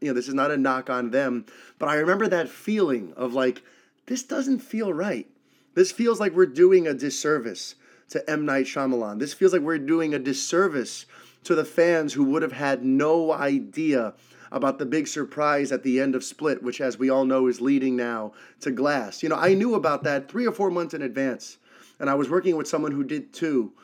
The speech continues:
And they wanted to run it, and they ran it. And then, you know, Blumhouse came and they begged us to take it down, and, they, and, and it was taken down,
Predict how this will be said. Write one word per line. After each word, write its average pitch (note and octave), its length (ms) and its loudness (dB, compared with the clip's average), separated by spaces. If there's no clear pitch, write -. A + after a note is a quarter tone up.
And C#3+ 300 2
they D#3+ 80 4
wanted F3 360 2
to G#3 100 -2
run A3+ 200 0
it, A3 120 -2
and C#3+ 120 0
they E3+ 120 4
ran G3+ 340 2
it. F#3+ 160 -4
And D#3 220 -2
then, G#3+ 420 2
you G3 120 4
know, F3 120 8
Blumhouse E3+ 720 2
came F#3 300 4
and D#3+ 160 0
they D3+ 120 2
begged D#3+ 460 0
us F#3 140 2
to E3+ 120 -6
take E3+ 300 -4
it B2+ 140 -8
down, G#3+ 420 2
and, C3+ 240 0
they, B2+ 160 0
and, B2 320 -2
and A#2+ 120 -4
it A#2+ 60 -2
was A2 160 -8
taken G3 440 -4
down, F3 560 -2